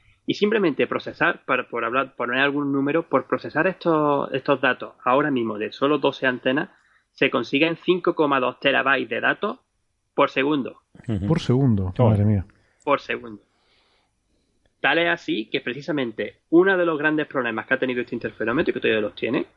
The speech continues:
Speaker 1: y que todavía, y el, los que vienen después los tendrán, es que no hay suficientes procesadores, no, no tenemos suficiente potencia de cálculo para
Speaker 2: Ujú.
Speaker 1: procesar todos los datos que se van obteniendo.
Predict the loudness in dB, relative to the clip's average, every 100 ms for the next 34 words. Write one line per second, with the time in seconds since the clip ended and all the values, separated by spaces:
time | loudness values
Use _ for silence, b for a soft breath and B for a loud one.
0 | _ 0 0 -2 0 0 -2 -2 0 0
1 | 0 -4 -2 0 0 0 -2 -2 -4 -4
2 | -4 -2 -2 -4 -2 0 2 4 4 4
3 | 4 2 0 -6 -12 -8 -4 -2 0 0
4 | -2 -4 -6 0 2 2 -2 -8 _ _
5 | -10 -2 2 2 2 2 0 -6 -4 -4
6 | -2 -4 -2 -2 -4 -2 -2 0 0 0
7 | 0 -2 -10 -2 -2 -2 _ _ _ 0
8 | 0 0 -2 -2 -6 -6 -2 -2 -4 -4
9 | -4 -4 -8